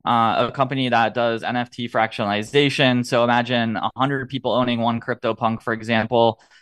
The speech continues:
um, you know, with derivatives and futures and high-end trading around N F Ts. What that means is,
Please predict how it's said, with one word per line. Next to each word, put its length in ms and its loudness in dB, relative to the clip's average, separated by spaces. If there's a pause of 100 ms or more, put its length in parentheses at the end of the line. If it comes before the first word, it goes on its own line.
(140)
um, 420 2
you 100 -6
know, 140 0
with 80 -2
derivatives 540 4
and 120 0
futures 460 -2
and 100 0
high-end 380 2
trading 380 -2
around 240 2
N 120 -4
F 160 -4
Ts. 560 -2 (120)
What 340 4
that 240 6
means 560 -2
is, 540 2